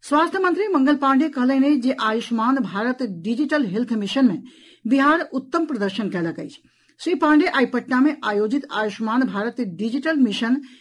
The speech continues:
बिहार कॉन्क्लेव के संबोधित करैत ई बात कहलनि। ओ कहलनि जे राज्य मे चारि करोड़ तीस लाख आयुष्मान भारत हेल्थ अकाउंट बनि चुकल अछि।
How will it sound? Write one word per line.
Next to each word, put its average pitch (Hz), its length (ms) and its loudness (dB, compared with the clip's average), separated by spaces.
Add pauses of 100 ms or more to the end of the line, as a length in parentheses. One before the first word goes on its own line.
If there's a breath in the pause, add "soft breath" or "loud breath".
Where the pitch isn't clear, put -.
(160 loud breath)
बिहार 262 400 4 (100)
कॉन्क्लेव 226 420 -2
के 302 140 -4
संबोधित 202 480 -2
करैत 240 360 -2
ई 277 80 2
बात 175 260 -4
कहलनि। 208 380 0 (380 loud breath)
ओ 240 120 0
कहलनि 208 320 0
जे 269 140 0
राज्य 208 380 -2
मे 262 120 4 (180)
चारि 220 260 0
करोड़ 214 320 0
तीस 214 340 -8
लाख 233 260 0 (320 soft breath)
आयुष्मान 311 680 2
भारत 233 420 0
हेल्थ 240 400 -2
अकाउंट 311 460 0
बनि 233 220 2
चुकल 175 260 -4
अछि। 156 220 -12